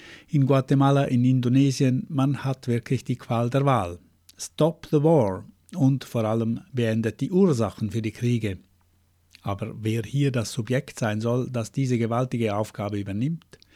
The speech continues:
weiß ich jetzt nicht gerade aus dem Stand heraus zu sagen. Am vergangenen Samstag stattete Alexei Overtschuk,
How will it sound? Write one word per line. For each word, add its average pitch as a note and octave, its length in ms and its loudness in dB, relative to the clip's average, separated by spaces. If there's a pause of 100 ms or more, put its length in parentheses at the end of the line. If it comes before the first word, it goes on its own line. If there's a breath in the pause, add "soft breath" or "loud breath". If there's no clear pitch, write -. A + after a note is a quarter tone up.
(480 loud breath)
weiß G#2 200 -6
ich C3 100 -6
jetzt B2+ 260 -2
nicht - 320 -4
gerade G#2+ 360 -2
aus G2+ 100 -10
dem A#2 140 -4
Stand B2 360 -4
heraus C3 280 -2
zu - 100 -6
sagen. C#3+ 480 -2 (2750 soft breath)
Am D#3 160 0
vergangenen F3 480 4
Samstag D#3 580 0
stattete B2+ 540 -2
Alexei C3+ 580 0
Overtschuk, C#3+ 800 -2